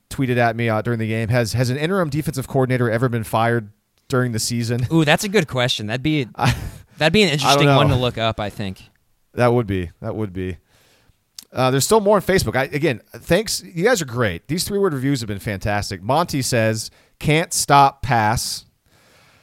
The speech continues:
Speaker 1: That is a hundred percent true. Warren, "Squandering historic offense." And then
Speaker 2: In
Speaker 1: in
Speaker 2: back-to-back
Speaker 1: parentheses
Speaker 2: seasons.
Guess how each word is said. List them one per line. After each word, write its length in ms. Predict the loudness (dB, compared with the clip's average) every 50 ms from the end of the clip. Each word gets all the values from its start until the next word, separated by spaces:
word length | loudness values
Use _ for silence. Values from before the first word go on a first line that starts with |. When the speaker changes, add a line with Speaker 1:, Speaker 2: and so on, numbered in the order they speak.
| _ _ _ _ _
Speaker 1:
That 140 | 2 4 4
is 60 | 4
a 60 | 2
hundred 240 | 2 2 0 0 -2
percent 300 | -2 -4 -2 -2 -4 -6
true. 360 | -4 -2 0 2 2 2 0 -4 -10 -18 -20 -20 -20 -20 -20 _ _ _ _ _ _ _ _ _ _ _ _ _ _ _ _ -20 -20 _ -10
Warren, 640 | -6 -2 0 2 4 6 6 6 4 2 0 -2 -6 -10 _ _ _ _ _ _ _ _ _ _ _ _ _ _ _ _ _ -12
"Squandering 840 | -6 -6 -4 0 2 4 4 4 4 4 2 2 2 2 0 -2 0
historic 640 | 0 0 0 2 2 4 4 6 4 4 2 0 4
offense." 800 | 6 8 8 8 6 4 0 -2 -2 -4 -8 -8 -8 -10 -12 -14 -18 _ _ _ _ _ _ _ _ _ _ _ _ _ _ _ _ -6
And 140 | -2 0
then 360 | 2 2 2 2 0 -2 -4 -4 -2
Speaker 2:
In 120 | -2 2
Speaker 1:
in 20 | 4
Speaker 2:
back-to-back 320 | 6 6 6 6 6 4
Speaker 1:
parentheses 320 | 6 4 4 4 4 2 2
Speaker 2:
seasons. 500 | 0 0 -2 -4 -6 -8 -10 -12 -16